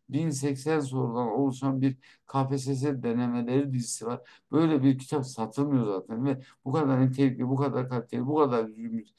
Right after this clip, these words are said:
kitap satılmıyor. Üstüne üstlük bunların hepsini canlı olarak şimdi size çözüyorum. Lütfen bunları izleyin, çözün, not alın, aklınızda bulundurun. Bir diğer soru, bakın yine süper bir soru. Diyor ki,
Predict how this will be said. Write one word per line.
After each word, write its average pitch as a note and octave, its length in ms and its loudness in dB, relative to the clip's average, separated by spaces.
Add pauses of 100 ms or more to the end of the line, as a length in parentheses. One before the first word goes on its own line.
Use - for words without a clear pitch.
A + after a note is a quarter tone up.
(520)
kitap D3 360 -2
satılmıyor. D3 460 -2
Üstüne C#3+ 300 -4
üstlük C3 240 -6
bunların D#3 320 0
hepsini D3 400 -4
canlı C3 500 0
olarak A2+ 520 -4 (120)
şimdi C3 400 -2 (220)
size D3+ 340 -4
çözüyorum. C3+ 680 2 (340)
Lütfen C3 500 -2
bunları C3 480 -2
izleyin, C3+ 600 2
çözün, B2+ 520 0 (320)
not C#3+ 240 0
alın, C3 320 2
aklınızda B2+ 600 0
bulundurun. A2+ 500 -6 (460)
Bir E3 280 -2
diğer D3 180 4
soru, B2+ 240 -4
bakın D3 180 4
yine E3 220 0
süper C3+ 440 0
bir F#2 60 -10
soru. - 300 -12
Diyor C#3 200 0
ki, - 160 -12